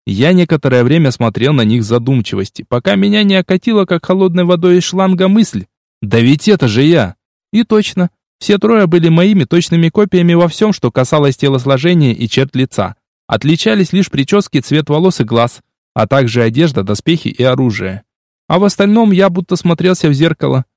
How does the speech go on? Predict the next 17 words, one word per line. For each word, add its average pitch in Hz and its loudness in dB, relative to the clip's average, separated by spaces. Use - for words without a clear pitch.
Выходит, 123 0
сражаться 131 0
мне 123 -2
сейчас 123 -2
самим 143 0
с 131 -6
собой? 202 -2
Вот 156 2
это 247 2
и 220 4
вправду 196 0
уже 180 2
ненормально, 135 0
даже 120 0
пугает, 180 0
откровенно 120 0
говоря. 120 0